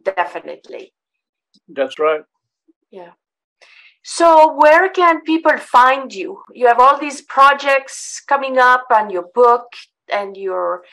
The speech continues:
Speaker 1: series. Where can people follow you and find
Speaker 2: Yeah,
Speaker 1: you?
Speaker 2: right, right now I'm on Facebook, uh, Re-, Reynald La Rochelle, and, and Instagram, and you, you can, you, you can see my, my I M D B. My I M D B is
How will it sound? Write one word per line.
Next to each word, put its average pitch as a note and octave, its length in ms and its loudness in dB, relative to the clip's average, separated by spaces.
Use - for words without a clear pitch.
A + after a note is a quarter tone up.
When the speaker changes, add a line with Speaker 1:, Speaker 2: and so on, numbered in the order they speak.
Speaker 1:
series. C4 1000 -2
Where B3+ 220 2
can C4 160 -8
people A#3+ 280 -12
follow A#3 380 0
you F3+ 240 -8
and F3+ 280 -16
find A#3+ 220 -2
Speaker 2:
Yeah, F3 80 4
Speaker 1:
you? A#3+ 60 2
Speaker 2:
right, - 100 2
right G#3+ 220 2
now B3 140 2
I'm F#3+ 120 -6
on F3 120 -6
Facebook, F#3+ 580 -4
uh, - 40 -14
Re-, E3+ 400 -8
Reynald F3 680 0
La D#3+ 160 -4
Rochelle, F#3+ 680 -6
and, D3 220 -10
and E3 160 -12
Instagram, F3+ 760 -2
and E3+ 140 -12
you, F3 240 -16
you D#3+ 160 -14
can, G3 260 0
you, - 140 -20
you E3+ 220 -18
can G3 200 -2
see G#3 180 -2
my, F3 280 2
my D#3 180 4
I E3 180 2
M F3 180 -8
D D3+ 200 -16
B. F#3 340 -10
My C#3+ 180 -4
I E3+ 120 0
M F#3 100 -4
D E3+ 140 -8
B G3 180 -16
is F#3 180 -14